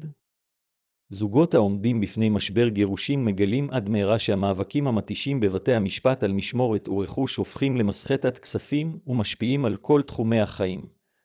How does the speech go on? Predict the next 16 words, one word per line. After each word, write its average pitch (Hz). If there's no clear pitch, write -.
הקריירה 110
והילדים, 98
ולפעמים 117
הפגיעה 113
היא 120
בלתי 107
ניתנת 131
לתיקון. 87
כדי 107
לעבור 107
את -
כל 113
זה 110
בשלום 104
בלי 104
מאבקים, 98